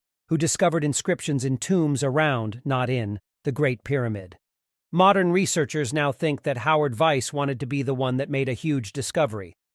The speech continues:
and thus he faked it. Howard Weiss would have used someone that didn't already have a pyramid, so he used Khufu. Requests have been made to verify the age of the paint,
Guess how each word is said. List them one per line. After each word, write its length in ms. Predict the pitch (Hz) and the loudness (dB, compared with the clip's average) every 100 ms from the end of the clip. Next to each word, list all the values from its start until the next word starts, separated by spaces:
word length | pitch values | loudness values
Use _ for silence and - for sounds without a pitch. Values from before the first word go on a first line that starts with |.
| 190 | -4
and 160 | 143 | 0
thus 160 | 131 110 | 0 -2
he 100 | 147 | -6
faked 400 | - 160 139 - | -4 -2 -2 -6
it. 160 | 90 - _ _ _ _ - | -16 -18 _ _ _ _ -2
Howard 360 | 185 190 170 131 | 4 4 4 4
Weiss 360 | 170 151 - | 4 4 0
would 100 | 156 | 0
have 100 | 147 | 0
used 280 | 143 156 131 | 0 0 0
someone 420 | - 151 143 147 | 0 0 2 0
that 200 | 139 117 | -2 -2
didn't 260 | 170 165 156 | 0 2 2
already 320 | 147 143 135 | 2 0 -2
have 260 | 147 175 139 | 0 0 -2
a 60 | |
pyramid, 560 | - 131 104 95 90 _ _ _ - | -4 -6 -6 -10 -14 _ _ _ -6
so 180 | 196 160 | 2 4
he 100 | 175 | 4
used 460 | 160 165 151 - | 2 2 2 -2
Khufu. 520 | - 196 165 131 90 - _ _ _ _ - | 2 2 2 -4 -8 -12 _ _ _ _ -6
Requests 520 | 160 151 202 190 - | -4 0 2 2 0
have 120 | 156 | -2
been 160 | 123 139 | 0 0
made 240 | 139 135 139 | 0 0 -2
to 80 | |
verify 520 | 120 156 147 - 135 127 | 0 4 2 2 -2 0
the 160 | 135 | 0
age 260 | 139 139 131 | 0 0 -4
of 100 | 104 | -8
the 100 | 117 | -6
paint, 400 | 160 156 120 | -2 -2 -2